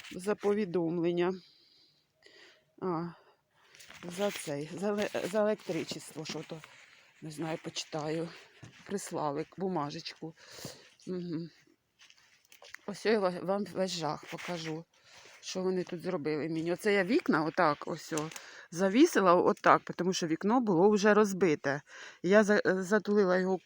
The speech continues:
пленкою і поначіпляла таких, е, віників за того, що боюся, що почнуть бити. Вже там те вікно розбили.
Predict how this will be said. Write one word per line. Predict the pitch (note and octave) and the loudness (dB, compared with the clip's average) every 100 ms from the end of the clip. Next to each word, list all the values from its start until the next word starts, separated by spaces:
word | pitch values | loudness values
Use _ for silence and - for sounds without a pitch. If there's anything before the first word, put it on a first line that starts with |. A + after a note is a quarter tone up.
| _ | _
пленкою | G3 F#3+ A3+ - C#4 C#4+ B3 | 0 4 4 4 4 4 2
і | F#3 F#3 F3+ - - - | 0 2 0 -4 -14 -8
поначіпляла | - G3+ G#3 - F#3 A3 F3 | 2 4 4 2 4 6 6
таких, | F3 G3 - F#3+ - | 4 0 0 -2 0
е, | E3+ E3 - - | -4 -4 -12 -2
віників | G3 D4 E4+ - F#3+ | 6 10 10 8 0
за | F3+ G#3 | -2 -2
того, | - A#3 | 2 2
що | A3+ F3 | 2 0
боюся, | F3 G3+ A#3+ G#3 | -2 -2 -2 0
що | - D#3+ D#3+ - - - | 0 -2 -8 -14 -18 -6
почнуть | E3 - A3+ A3+ | 0 2 4 6
бити. | F3 D#3 F3+ | 4 4 4
Вже | G#3+ | 2
там | - A3 G#3 | 4 4 4
те | A3+ | 2
вікно | G#3+ - A3 | 2 2 2
розбили. | A3 F#3+ E3 G#2 C#3 | 2 0 0 0 -2